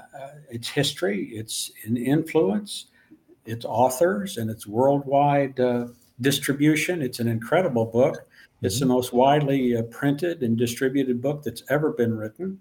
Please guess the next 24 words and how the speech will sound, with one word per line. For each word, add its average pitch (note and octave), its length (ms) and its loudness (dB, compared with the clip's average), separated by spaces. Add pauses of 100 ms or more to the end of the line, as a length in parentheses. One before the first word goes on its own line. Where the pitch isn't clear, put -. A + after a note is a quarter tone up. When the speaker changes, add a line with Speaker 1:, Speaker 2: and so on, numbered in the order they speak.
(480)
Speaker 1:
uh, A#2 60 -6
and B2 200 -4
continues F3 580 -2
to - 80 -12
be. - 320 -18 (340)
Speaker 2:
How, C#3+ 180 0
how D3 180 0
do A2+ 100 2
Speaker 1:
Uh, - 60 2
Speaker 2:
you, D#3+ 300 -2
Jim, C#3+ 240 -2
how C#3+ 160 0
do E3+ 60 -4
you F3 100 -2
deal C#3 260 -2
in, B2+ 140 -4
in B2 200 -4
the A2+ 80 -2
course B2+ 280 -4
of A#2+ 80 -4
the A2+ 80 -4
eight G#2+ 180 -4
weeks? A#2+ 280 -4
Because A2 460 -4